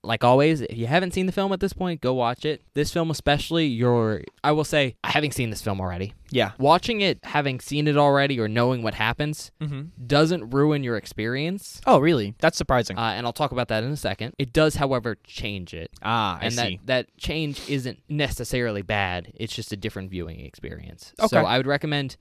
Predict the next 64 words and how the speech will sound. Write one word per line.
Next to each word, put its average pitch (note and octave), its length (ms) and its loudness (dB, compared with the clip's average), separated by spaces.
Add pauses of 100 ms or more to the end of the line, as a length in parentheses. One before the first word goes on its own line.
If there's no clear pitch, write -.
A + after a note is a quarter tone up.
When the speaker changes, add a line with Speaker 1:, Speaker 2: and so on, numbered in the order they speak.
(100)
Speaker 1:
going C3 320 0
in A#2+ 320 -6 (100)
not A#2+ 360 -4
knowing C3+ 180 -6
what C#3 120 -4
happens. A#2 560 -4
Speaker 2:
Yes, - 400 -2
Speaker 1:
So B2+ 100 -2
Speaker 2:
I C#3+ 100 6
also A#2 340 0
Speaker 1:
if G2+ 160 -8
you A#2 120 -2
Speaker 2:
agree. E2+ 60 -6
Speaker 1:
can B2 200 0
right B2 180 -2
now, A2 220 -2
go A2 200 -4
watch G#2 340 -2
it E3+ 240 -6 (200)
before A2 260 -4
we G#2+ 100 -4
spoil A#2 340 -2
anything D3 400 -4
or A2+ 60 -6
before G2+ 340 -8
you G#2+ 100 -4
get A2 140 0
any G#2 140 -6
spoilers, A2+ 500 -4
like, G2 200 -4
from F#2 140 -8
cover G#2+ 300 2
art B2+ 140 4
or C3 60 4
anything. C#3+ 360 0
Speaker 2:
Yeah, F3+ 120 8
if D#3+ 100 0
there's A#3 160 6
a G#3+ 60 4
trailer F#3+ 280 6
for A3+ 60 2
this A#3+ 160 -4
movie, B3 200 2
do E3 280 2
not E3 200 4
Speaker 1:
Do - 60 6
Speaker 2:
watch - 120 6
Speaker 1:
not A2+ 120 2
Speaker 2:
it. G2+ 60 -2
Speaker 1:
watch F#2+ 240 -8
it. - 140 -8 (340)
It D3 160 0
gives G3+ 180 4
away E3+ 200 4
some A2+ 260 -2
stuff, F2+ 320 -8
but A#2+ 120 -8
not C#3 220 2
as C3 140 -4
much A2+ 240 -6
as - 140 -10
you G2+ 60 -8
think. F2 340 -12
I, - 220 -14